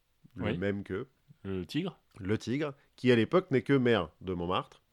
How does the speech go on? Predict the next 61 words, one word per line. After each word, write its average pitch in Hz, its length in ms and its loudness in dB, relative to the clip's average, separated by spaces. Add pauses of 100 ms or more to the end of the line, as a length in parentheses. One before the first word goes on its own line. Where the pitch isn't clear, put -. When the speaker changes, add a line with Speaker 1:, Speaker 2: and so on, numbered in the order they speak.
(260)
Speaker 1:
qui - 100 -12
est - 140 -14
encore 85 260 -4
un 78 60 -8
peu 113 160 -4
jeune, 185 220 4
mais 131 160 4
qui 107 280 -2
est, 107 640 2
qui - 160 -18
est, - 280 -16
euh, - 40 -6 (840)
Speaker 2:
Qui 107 100 -16
est - 20 -16
déjà 104 220 -6
très 135 140 -4
félin. 113 340 -2 (240)
Speaker 1:
voilà, 95 360 -2 (140)
<laughs> 90 80 -14
qui 110 220 -8
a 98 80 -2
un 87 40 -8
futur 120 580 -2
radieux 104 760 -4 (180)
devant 87 240 -8
lui. 76 160 -14 (880)
Bref, 143 360 6 (400)
le 135 100 2
comité 196 320 6
de 175 40 2
vigilance 175 360 4
à 160 80 4
l'origine, 143 440 4
c'est 147 280 2
un 139 100 4
club 135 160 0
politique, 131 640 0
euh, 110 160 4
on 104 260 2
en 101 60 0
pa-, 113 160 -4
on 98 100 -2
parle 110 180 0
politique 104 460 -6
et 120 60 -2
ils 98 80 -6
font 107 160 -6
un 95 40 -6
peu 110 120 -8
des 98 160 -4
œuvres 87 180 -4
sociales, 117 400 -4
il 107 40 -4
y - 20 -4
a 92 40 -4
une 85 60 -6
école, 101 260 -6
une 92 80 -8
cantine, 95 360 -10
et 90 40 -6
cetera. 82 380 -16